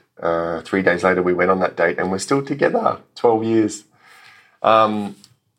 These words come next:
five months into that relationship, I got the diagnosis. She was twenty-two, and I, I had to say to her, "You know,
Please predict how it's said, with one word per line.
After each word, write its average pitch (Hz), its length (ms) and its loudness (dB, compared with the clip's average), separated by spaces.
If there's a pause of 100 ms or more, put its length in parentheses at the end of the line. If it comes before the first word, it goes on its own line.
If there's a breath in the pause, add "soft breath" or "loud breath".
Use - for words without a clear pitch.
(180)
five 127 340 0
months 123 280 0
into 123 200 -4
that 117 180 2
relationship, 104 580 -4
I 98 120 2
got 98 180 0
the 98 60 -6
diagnosis. 95 600 0
She - 180 -6
was 131 120 -6
twenty-two, 107 960 -2 (1160)
and 98 600 0 (480)
I, 104 520 2 (100)
I 95 100 2
had 110 240 -2
to 107 60 -8
say 104 240 0
to 104 100 -2
her, 101 460 -2 (1160)
"You 113 120 2
know, 104 480 0